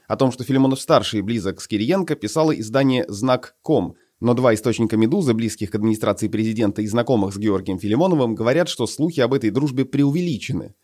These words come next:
Они, правда, знакомы, в хороших отношениях, но это далеко не решающий фактор в карьере Филимонова. Если бы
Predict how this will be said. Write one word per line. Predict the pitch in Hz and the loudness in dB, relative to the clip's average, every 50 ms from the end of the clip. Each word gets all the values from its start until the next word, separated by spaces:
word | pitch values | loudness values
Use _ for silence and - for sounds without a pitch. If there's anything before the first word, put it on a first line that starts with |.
| _ _ _ | _ _ _
Они, | - - 180 165 | 0 0 2 4
правда, | 190 190 160 131 127 | 4 4 4 2 2
знакомы, | 120 131 131 123 - 165 185 208 208 185 | 0 0 0 0 2 2 2 2 2 0
в | 165 | 2
хороших | 160 147 139 135 - 120 | 2 2 2 0 -2 -4
отношениях, | 127 123 127 120 110 - 156 170 180 180 165 156 - | -4 -2 -2 -2 -2 0 0 0 2 2 2 2 2
но | 151 147 | 0 0
это | 117 123 | 0 -2
далеко | 123 131 131 131 156 165 | -2 -2 0 2 2 4
не | 165 151 131 | 4 4 2
решающий | 123 - - 139 135 147 139 - 123 | 2 0 2 2 2 2 2 -2 -8
фактор | 110 - 117 123 131 - 147 127 | -2 2 2 2 2 2 -2 -2
в | - | 0
карьере | - 120 107 110 104 110 123 117 110 | 0 0 0 0 0 -2 -2 -2 -2
Филимонова. | - 117 123 143 160 139 110 95 87 73 65 - _ _ _ _ | -2 0 2 4 6 6 4 4 2 -2 -6 -8 _ _ _ _
Если | - 113 135 139 135 - 135 | -2 0 0 0 0 0 0
бы | 131 127 123 123 113 113 | 2 4 4 4 2 0